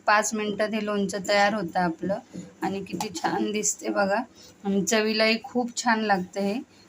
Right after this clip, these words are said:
तर एकदा नक्की करून बघा अशा पद्धतीने. तर हे बघा, आपलं लोणचं छान असं तयार झालेलं आहे. मी एका बाउलमध्ये काढून घेतलेलं आहे. जर तुम्हाला माझी ही रेसिपी आवडली असेल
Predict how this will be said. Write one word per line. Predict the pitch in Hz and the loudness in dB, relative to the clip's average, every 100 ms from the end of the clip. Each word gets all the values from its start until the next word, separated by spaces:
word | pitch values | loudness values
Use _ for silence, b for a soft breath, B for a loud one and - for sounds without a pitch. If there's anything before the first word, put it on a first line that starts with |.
| _ | _
तर | 208 | 2
एकदा | 202 196 196 | 2 2 2
नक्की | 226 220 - 247 | 2 2 0 -4
करून | 240 233 226 220 | 0 2 2 0
बघा | 202 185 202 311 - - - | 2 2 2 -2 -6 -20 -8
अशा | - 190 196 | -4 0 0
पद्धतीने. | 185 190 175 180 165 185 247 320 _ - - - - - _ _ _ _ _ _ _ _ _ _ _ _ | 0 -2 -2 -2 -2 -2 -2 -6 _ -20 -20 -20 -20 -20 _ _ _ _ _ _ _ _ _ _ _ _
तर | 226 220 | 0 2
हे | 233 | 2
बघा, | 226 220 233 349 | 2 0 0 0
आपलं | 233 208 240 | 0 -2 -2
लोणचं | 233 233 220 214 226 | 0 0 0 -2 -4
छान | - 233 220 | -4 -6 -4
असं | 208 240 - | -4 -6 -2
तयार | 220 220 | 0 0
झालेलं | 214 233 214 208 214 | 2 0 0 -2 0
आहे. | 214 196 220 339 - | 0 0 -2 -6 -6
मी | 208 | -4
एका | 202 214 | -2 -2
बाउलमध्ये | 196 208 202 202 208 202 | -2 0 2 0 0 -2
काढून | 202 208 196 202 | -4 -4 -2 0
घेतलेलं | 202 202 - 196 196 | 0 -2 -6 -6 -4
आहे. | 202 175 190 247 b b b b - | -4 -4 -8 -10 b b b b -10
जर | 196 220 214 | -2 -2 0
तुम्हाला | 226 226 226 | 0 2 2
माझी | 233 226 208 226 | 2 0 0 0
ही | 240 | 0
रेसिपी | 233 208 226 202 226 | 0 -2 -6 -4 -2
आवडली | 208 208 208 220 226 | 0 0 -4 -4 -6
असेल | 202 - 208 | -6 -10 -10